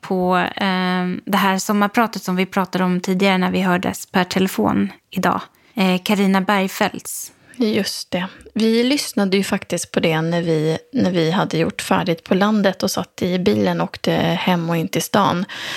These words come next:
Speaker 2: Eh, och det var ju ett, är ju ett helt fantastiskt, ehm,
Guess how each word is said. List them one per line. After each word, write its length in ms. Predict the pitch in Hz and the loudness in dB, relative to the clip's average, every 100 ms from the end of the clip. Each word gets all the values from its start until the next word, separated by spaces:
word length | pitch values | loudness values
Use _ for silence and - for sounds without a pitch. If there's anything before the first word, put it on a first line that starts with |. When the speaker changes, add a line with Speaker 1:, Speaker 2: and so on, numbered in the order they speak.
| - - - | -10 -12 -2
Speaker 2:
Eh, 560 | 214 208 190 180 180 185 - - | 2 4 4 4 2 0 -2 -4
och 220 | 208 196 | -2 0
det 360 | 202 196 190 190 | 2 2 2 0
var 340 | - 220 202 190 | -4 -2 0 0
ju 200 | 196 185 - | 0 -2 -2
ett, 480 | 202 - _ - - - | -6 -6 _ -12 -6 0
är 200 | 190 190 | 2 2
ju 100 | 202 | 0
ett 320 | - - - | -2 -8 -6
helt 560 | - 190 180 - - - - - _ - - - - - - - - | -2 0 -2 -8 -14 -14 -16 -20 _ -16 -16 -16 -20 -20 -20 -20 -4
fantastiskt, 1300 | - 190 - 240 233 - - - 180 - - - - | 0 0 0 -2 -2 -6 -2 0 0 -4 -12 -12 -4
ehm, 500 | - 190 180 180 | 0 2 2 -2